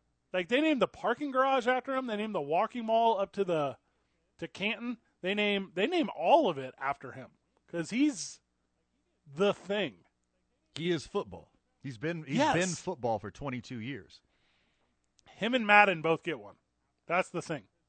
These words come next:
Speaker 2: You, he should have his own wing.
Speaker 1: Yes.
Speaker 2: Yeah.
Speaker 1: But,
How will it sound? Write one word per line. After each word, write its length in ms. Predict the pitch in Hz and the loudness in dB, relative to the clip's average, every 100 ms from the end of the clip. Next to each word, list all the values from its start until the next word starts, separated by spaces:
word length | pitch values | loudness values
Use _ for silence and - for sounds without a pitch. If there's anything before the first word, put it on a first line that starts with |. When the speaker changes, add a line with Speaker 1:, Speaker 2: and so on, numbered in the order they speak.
| _ _ _ _ _ _ _ _ _ _ _ _ _ _ _ _ _ | _ _ _ _ _ _ _ _ _ _ _ _ _ _ _ _ _
Speaker 2:
You, 140 | 113 | -14
he 180 | 139 151 | -10 -8
should 280 | 175 - 156 | -6 -4 -2
have 160 | 123 110 | -2 -6
his 160 | 101 | -8
own 180 | 104 92 | -8 -10
wing. 280 | 90 82 80 _ _ _ _ _ _ _ | -12 -18 -20 _ _ _ _ _ _ _
Speaker 1:
Yes. 500 | 185 392 359 - - - _ _ | -4 -2 -2 -6 -14 -20 _ _
Speaker 2:
Yeah. 240 | 117 101 76 _ _ _ - | -14 -12 -14 _ _ _ -6
Speaker 1:
But, 200 | 240 | -6